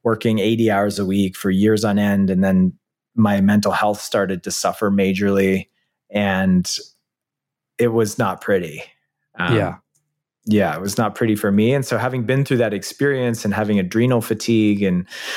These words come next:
Speaker 1: checking my cortisol levels every three months to try and get my, my adren-, my adrenal system back into balance,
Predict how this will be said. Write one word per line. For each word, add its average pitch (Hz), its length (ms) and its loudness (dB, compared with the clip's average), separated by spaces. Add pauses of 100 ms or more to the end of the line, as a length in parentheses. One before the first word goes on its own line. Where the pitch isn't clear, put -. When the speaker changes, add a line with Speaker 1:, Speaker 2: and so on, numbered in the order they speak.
(640)
Speaker 1:
checking 120 340 -4
my 98 100 -2
cortisol 117 580 0
levels 107 460 0
every 104 220 0
three 110 240 0
months 104 320 2
to - 80 -10
try 107 180 -2
and 101 140 2
get 104 120 2
my, 92 480 0 (380)
my 104 220 -2
adren-, 104 580 0
my 92 280 -4 (280)
adrenal 127 460 2
system 123 420 -2
back 113 300 0
into 101 880 2
balance, 101 720 -4